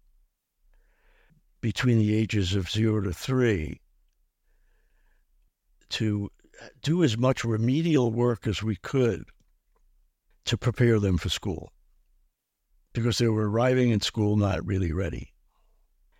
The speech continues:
And that was one part. The other part, there's no question that we thought, and Johnstone liked this, and this is also different than what they do now.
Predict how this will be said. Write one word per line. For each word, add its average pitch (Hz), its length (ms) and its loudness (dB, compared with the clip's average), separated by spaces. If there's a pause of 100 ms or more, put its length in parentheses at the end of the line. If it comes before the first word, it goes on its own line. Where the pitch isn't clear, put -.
(160)
And 110 580 0 (1040)
that 139 200 0
was 117 160 -2
one 127 260 2
part. - 340 -10 (520)
The 117 220 -2
other 196 260 2
part, 90 440 -4 (1040)
there's 110 200 -2
no 156 120 2
question 110 680 -2
that 98 180 -4
we 110 140 -2
thought, 107 380 -2 (800)
and 123 160 4
Johnstone 131 600 0
liked 117 300 -2
this, 95 260 -4
and 113 100 -2
this 135 200 -2
is 120 100 -2
also 127 280 -2
different 110 500 -2
than 104 180 -2
what 90 120 -6
they 90 120 -6
do 92 200 -6
now. 95 520 -6